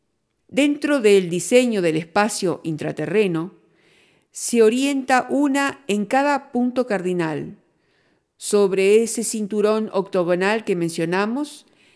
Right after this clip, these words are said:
que forma la protección externa. La primera base operativa cósmica es operada por los pleyadianos y se encuentra en la orientación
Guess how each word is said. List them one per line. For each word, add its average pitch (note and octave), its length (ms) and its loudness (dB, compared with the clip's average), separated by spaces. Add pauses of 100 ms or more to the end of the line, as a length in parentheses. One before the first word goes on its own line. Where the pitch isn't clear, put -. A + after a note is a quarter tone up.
(160)
que F#3 120 -2
forma A3+ 480 2
la F3+ 180 2
protección A3+ 600 0
externa. E3 680 -2 (920)
La A3 180 0
primera D4 360 2
base B3+ 360 2
operativa F3+ 640 0
cósmica E3+ 720 -2 (440)
es B3 320 2
operada A3+ 580 4
por F#3+ 160 0
los F3 160 -2
pleyadianos D#3+ 1000 -2 (480)
y G#3 140 -2
se A3 360 4
encuentra B3+ 760 2
en G3+ 140 -2
la G3 120 2
orientación F#3+ 720 -4